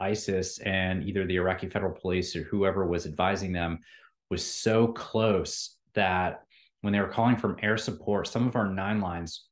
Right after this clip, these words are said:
were, like, super danger close. Um, in Mosul specifically, I dropped a thirty-eight that was thirty-three meters away from the friendlies.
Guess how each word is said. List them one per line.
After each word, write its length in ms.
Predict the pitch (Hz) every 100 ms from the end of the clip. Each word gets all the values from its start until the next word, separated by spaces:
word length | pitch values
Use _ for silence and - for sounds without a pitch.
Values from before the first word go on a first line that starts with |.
| _ _ _ -
were, 260 | 104 95
like, 380 | 90 80 78 - _
super 500 | - - - 113 107
danger 240 | 87 82 76
close. 320 | - - - - - _ _ _ _ _ -
Um, 380 | 98 92 92 -
in 500 | - 101 98 98 90
Mosul 500 | 95 101 127 123 107
specifically, 640 | 95 - - - 117 113 101
I 60 | 95
dropped 240 | 107 -
a 60 | 95
thirty-eight 640 | - 104 101 95 98 87
that 100 | 92
was 220 | 87 - -
thirty-three 500 | 107 107 98 - 98
meters 440 | 92 92 92 82
away 540 | 82 85 90 85 78 -
from 360 | 98 85 80 -
the 80 | 76
friendlies. 540 | - 87 73 62 -